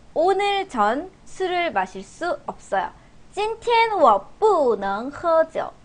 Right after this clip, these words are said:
그렇죠. "今天나는 할 수 있는 조건이 되지 않아요." "今天我不能喝酒."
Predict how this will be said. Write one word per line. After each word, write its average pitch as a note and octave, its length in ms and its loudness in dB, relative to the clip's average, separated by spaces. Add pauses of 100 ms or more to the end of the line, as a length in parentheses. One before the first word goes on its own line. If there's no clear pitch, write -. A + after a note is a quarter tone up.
(360)
그렇죠. C#4 480 2 (120)
"今天나는 E4+ 1160 -2
할 G4 260 0
수 F#4+ 260 -6
있는 B3 340 -6
조건이 D4+ 640 2
되지 B3 540 -4
않아요." G#3+ 420 2 (300)
"今天我不能喝酒." E4+ 2250 0